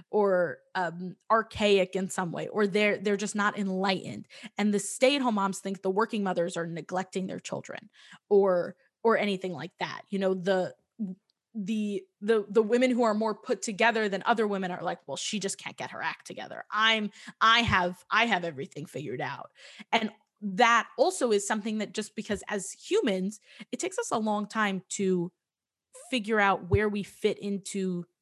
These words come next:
new world orders, you know, where we fit into, into new world things. That's also, by the way,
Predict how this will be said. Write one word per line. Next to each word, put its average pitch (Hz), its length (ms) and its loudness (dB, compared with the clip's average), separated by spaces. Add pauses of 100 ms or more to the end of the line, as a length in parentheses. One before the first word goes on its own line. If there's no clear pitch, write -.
new 208 220 0
world 180 380 -2
orders, 127 540 -8 (100)
you 175 80 -10
know, 170 100 -4
where 208 180 2
we 202 140 -2
fit - 240 -4
into, 175 420 -6 (440)
into 190 180 -2
new 180 140 2
world 160 260 -4 (100)
things. - 240 -4 (300)
That's - 160 -2
also, 381 320 4
by 190 160 4
the 135 100 -4
way, 143 280 -4